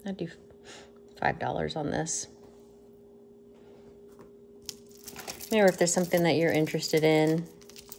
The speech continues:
um, like I said, I'm, I'm on Whatnot too, so eventually I'm gonna be starting to put some of this on, on, uh, Whatnot in my auctions, but, you know, after a month, you can as-, probably assume it's gone.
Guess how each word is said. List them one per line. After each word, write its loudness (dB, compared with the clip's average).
um, -2
like 4
I 2
said, 0
I'm, 0
I'm 0
on 4
Whatnot 2
too, 2
so 0
eventually 4
I'm 2
gonna 2
be -2
starting 0
to -2
put 2
some 4
of 6
this 6
on, 6
on, 0
uh, 2
Whatnot 2
in 6
my 4
auctions, 0
but, 4
you -6
know, -2
after 6
a 10
month, 4
you -4
can -2
as-, -4
probably -2
assume -2
it's -4
gone. -6